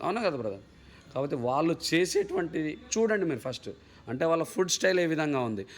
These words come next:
వాళ్ళ రిసీవింగ్ ఏ విధంగా ఉంది, వాళ్ళ ఆర్డర్ ఏ విధంగా ఉంది, సీక్వెన్స్ అంటే ఫస్ట్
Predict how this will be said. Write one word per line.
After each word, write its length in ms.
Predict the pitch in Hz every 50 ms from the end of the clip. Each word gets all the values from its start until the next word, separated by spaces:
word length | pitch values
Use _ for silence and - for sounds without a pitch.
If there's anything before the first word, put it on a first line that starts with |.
| - - -
వాళ్ళ 140 | 127 143
రిసీవింగ్ 540 | 143 139 143 139 - 185 190 190 185 180 180
ఏ 100 | 170 165
విధంగా 360 | 156 143 135 131 127 123 117
ఉంది, 180 | 110 101 98 95 - - - - -
వాళ్ళ 160 | 123 135 143
ఆర్డర్ 360 | 135 127 131 143 165 180 180 180
ఏ 60 | 180
విధంగా 360 | 170 170 151 156 151 143 135
ఉంది, 180 | 127 117 117 120
సీక్వెన్స్ 540 | - - 202 202 202 - 180 139 117 - - - - - - - - - -
అంటే 180 | 117 127 131 160
ఫస్ట్ 360 | 143 - 131 131 - - 165